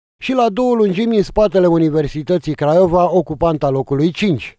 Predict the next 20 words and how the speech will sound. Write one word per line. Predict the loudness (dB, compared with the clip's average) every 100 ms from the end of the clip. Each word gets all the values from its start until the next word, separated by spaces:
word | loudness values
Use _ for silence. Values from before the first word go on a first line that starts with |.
| _ _ _ _ -8
După | -2 0 2
douăzeci | 2 2 2 -2
și | -4
patru | -2 0 0 0
de | 2
etape | 2 2 0 0 -2
jucate, | -2 0 0 2 0 -2
Chindia | -6 -4 0 0 2
Târgoviște | 0 2 2 2 0 0
se | 0 -2
situează | -4 0 2 2 0
pe | -2
locul | 0 0 -2 0
unsprezece | 2 2 0 0 2 2 2
cu | -2 0
douăzeci | 2 2 0 -8
și | -10
șapte | -6 -6 -4 -4
de | -2
puncte, | -2 -2 2 2